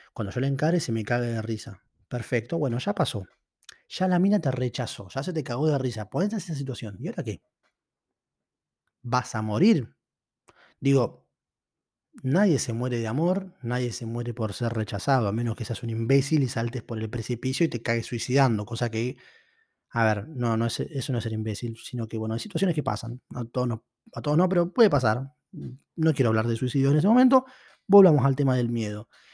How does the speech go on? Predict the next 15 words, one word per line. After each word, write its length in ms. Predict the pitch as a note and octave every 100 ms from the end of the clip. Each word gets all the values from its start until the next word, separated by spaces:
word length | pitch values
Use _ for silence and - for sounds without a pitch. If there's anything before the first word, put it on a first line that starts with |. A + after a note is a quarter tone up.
| _ -
Digo, 420 | D3+ C3+ C#3+ _ _ _ _
si 200 | - B2+
te 100 | A#2
da 120 | D#3+
miedo, 360 | A3 G#3 D3 B2+
hay 100 | D#3
cosas 240 | - A#3
que 120 | A3+ -
el, 180 | C#3+ C#3+
el 120 | D#3
miedo 180 | F#3 A#3+
te 100 | F3+
paraliza 360 | C3 B2 E3
un 80 | F3
montón 540 | B2+ A2+ D3+ B2+ A2